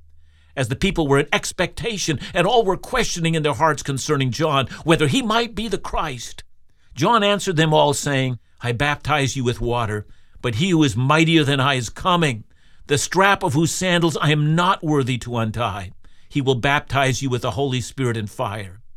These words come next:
And so at the height of his popularity, John began a program of deliberately dismantling his successful ministry. He kept pointing to Jesus. "Look," he said, "the Lamb of God, not me, not me,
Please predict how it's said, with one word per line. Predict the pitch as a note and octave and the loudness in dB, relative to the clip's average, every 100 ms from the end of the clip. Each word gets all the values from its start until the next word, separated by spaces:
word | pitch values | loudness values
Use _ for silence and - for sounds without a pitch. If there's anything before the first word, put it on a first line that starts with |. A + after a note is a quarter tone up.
| - - - - - | -20 -20 -20 -20 -4
And | B2+ | -2
so | A#2+ C3 | 0 0
at | |
the | C3 A#2 | 0 0
height | F3+ G#3 - | 0 -2 0
of | D3+ | -2
his | A2 D3 - | 0 -4 -4
popularity, | - D3 - C3 G#2 G2 G2 G#2+ - - - | -6 -6 -4 -4 -4 -6 -8 -12 -16 -20 -14
John | A2 C#3+ G3 G3 | 0 2 2 2
began | D#3 D3 C3 | 0 0 -2
a | |
program | A#2+ - F3 D3+ D#3+ D#3+ - | -6 0 2 2 2 0 0
of | A#2 | -2
deliberately | A2 D3 C#3+ F#3 G#3+ G#3 F#3+ F#3 - - | 0 2 4 4 2 0 -2 -4 -8 -8
dismantling | - D3 - C#3 E3 F#3+ F#3 G3 F#3+ | -4 -2 -2 0 2 0 0 0 2
his | C3+ D3 | 0 -4
successful | - C#3 - D3 - D#3 | -6 -8 -6 -6 -6 -8
ministry. | C3+ A#2+ A#2 - G#2+ G2 - - - - | -6 -6 -8 -12 -18 -18 -20 -20 -20 -20
He | - | -14
kept | C#3+ - | -12 -10
pointing | - D#3+ D#3+ D#3 | -8 -6 -4 -4
to | B2+ | -6
Jesus. | A2+ C3 A2+ G#2+ | -6 -6 -6 -10
"Look," | F3 A3+ | -6 -8
he | F3+ D3 | -6 -10
said, | - A#2 - - | -6 -6 -8 -2
"the | C#3+ | 0
Lamb | C#3+ F#3 G#3+ | 2 0 -2
of | F3+ | -2
God, | F#3+ E3+ D#3 - | 0 0 0 -2
not | F3 A#3 C4+ A#3+ | -2 2 2 2
me, | G#3+ F3 | 2 4
not | G3+ A#3+ G3+ | 2 2 2
me, | E3 B2 | 0 0